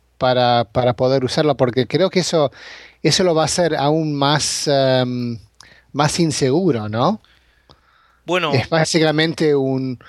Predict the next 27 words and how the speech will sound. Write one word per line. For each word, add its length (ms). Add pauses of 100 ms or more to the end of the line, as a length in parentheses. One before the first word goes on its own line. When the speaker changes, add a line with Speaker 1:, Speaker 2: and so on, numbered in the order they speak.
(140)
Speaker 1:
es 160
un 120
browser. 580 (160)
Speaker 2:
Bueno, 340 (200)
no 220
lo 120
Speaker 1:
Es 60
Speaker 2:
sé. 60
Speaker 1:
un 40
navegador. 640 (480)
Speaker 2:
No, 140 (100)
no 160
lo 100
sé. 360
La, 180
mira, 320
hay, 180
hay 140
un 100
par 140
de 120
co-, 180
incoherencias, 640
pero 180 (400)
mira, 320 (140)
to-, 280
todavía, 460